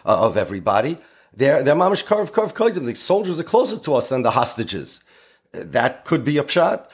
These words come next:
uh, deep inside where a person doesn't even realize what he's thinking, or, uh, or, or the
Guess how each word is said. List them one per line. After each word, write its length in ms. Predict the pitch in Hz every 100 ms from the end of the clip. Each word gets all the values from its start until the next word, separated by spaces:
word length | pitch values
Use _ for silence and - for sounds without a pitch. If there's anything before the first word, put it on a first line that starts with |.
| -
uh, 180 | - 76 -
deep 240 | 131 139
inside 440 | 131 - 143 143 120
where 100 | 120
a 20 |
person 340 | - 147 135
doesn't 220 | 123 135 127
even 320 | 120 113 104
realize 480 | 175 185 135 110 98
what 140 | 127
he's 160 | 104 -
thinking, 380 | 110 107 175 165
or, 400 | 170 214 180 - - - -
uh, 140 | 143 131
or, 240 | 123 135 107 135 139
or 80 |
the 100 | 135